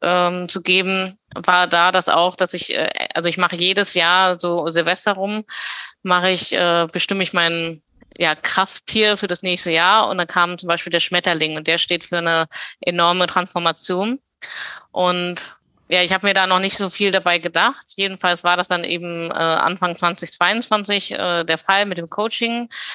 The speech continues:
Der zog sich dann, weil ich dann mir also natürlich rechtliche Schritte auch eingeleitet habe, zog sich das bis Oktober. Und, ähm,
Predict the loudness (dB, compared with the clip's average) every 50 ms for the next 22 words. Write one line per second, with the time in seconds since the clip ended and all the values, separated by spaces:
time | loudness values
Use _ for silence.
0 | -12 -14 -18 _ _ -4 0 2 2 2 2 2 2 2 0 0 -2 -4 -2 -2
1 | 0 2 0 2 2 2 0 0 0 0 0 0 -2 -2 -2 -2 -2 -2 -4 -4
2 | -2 0 0 0 0 -4 -4 -6 -4 -4 -4 -4 -4 -4 -4 -4 -4 -2 -2 -2
3 | -2 -2 -6 -4 -4 -2 -2 0 0 2 2 2 2 2 0 0 0 0 0 0
4 | 0 -2 -4 -4 0 2 2 2 2 0 -2 -2 -2 -4 -6 -4 -2 -2 -2 -2
5 | -4 -4 -4 -2 -2 -2 -4 -4 -6 -6 -6 -6 -8 -6 -6 -6 0 2 2 0
6 | 0 -2 _ _ _ _ _ _ _ _ _ _ _ _ _ _ _ _ _ -2
7 | -2 -2 -2 -2 -6 -4 -2 2 2 2 2 2 0 -6 -8 -10